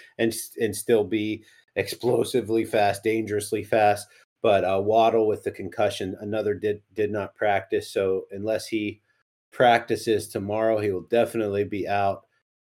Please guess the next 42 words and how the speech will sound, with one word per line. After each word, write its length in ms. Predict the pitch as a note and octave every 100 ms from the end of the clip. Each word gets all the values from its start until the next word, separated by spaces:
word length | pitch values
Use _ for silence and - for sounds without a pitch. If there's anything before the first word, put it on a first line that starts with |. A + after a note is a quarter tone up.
| -
Um, 460 | G2+ F#2 F2+ F2 -
I'd 180 | F2+ F2+
still 300 | - A2 G2+
think 380 | - G#2+ F#2+ -
he's, 440 | - - G2 F2
he's 280 | - G2+ G2
doubtful 680 | - G2+ F2+ - F#2+ E2+ - _ _ _ _ _
for 320 | - G2 F2
Sunday, 760 | - A2+ G2 F#2 F#2 F2+ F2 - _ _ _ _ -
uh, 80 | -
at 300 | - G2 -
Denver. 600 | - G2 F#2+ E2 F2 E2+ - _ _ _ _ -
And 360 | F#2+ F2+ F2 F2
then, 360 | F2+ F2+ F2
uh, 100 | E2
Jakobi 560 | E2+ G2+ - B2 A2 G#2+
Meyers, 800 | G#2+ A2+ A#2 G#2 F2+ F2 - - _
uh, 260 | F#2 F2 E2+
limited 540 | E2+ G#2+ G2+ G2 G#2+
practice 460 | - A2 G2 G2+ G2+
back 340 | - G2+ G2
from 240 | - G2 F2+
his 320 | - C#3 B2
concussion. 760 | - G#2 - G2+ F#2 A2+ G2
So 260 | F2+ - F2
I 120 | F2+
think 320 | F2+ A2 G2
this 240 | F2 F#2+ -
is 120 | F2
week 280 | F2+ F2+ -
two 240 | - G2+
now 240 | G2 G2 F2+
for 180 | -
him. 280 | E2+ F#2 F2+
I 80 | F2
think 240 | - F#2
he 100 | -
should 340 | F2+ - G2 E2
be 140 | F2
back 340 | E2 F2+ E2+ -
to 60 |
play 460 | F#2 - F#2+ F2+ F2